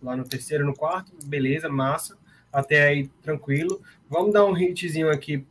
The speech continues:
por um recebedor, porque tá saindo muito. Talvez na segunda não tenha mais ninguém bom.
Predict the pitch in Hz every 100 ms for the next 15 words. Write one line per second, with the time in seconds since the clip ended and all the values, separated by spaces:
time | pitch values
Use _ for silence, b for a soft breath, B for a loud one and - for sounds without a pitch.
0 | _ 156 151 147 147 156 147 139 139 147
1 | 156 165 165 160 156 143 135 151 170 -
2 | 147 139 151 156 147 147 139 143 139 139
3 | b b _ 143 147 170 170 156 151 151
4 | 135 135 156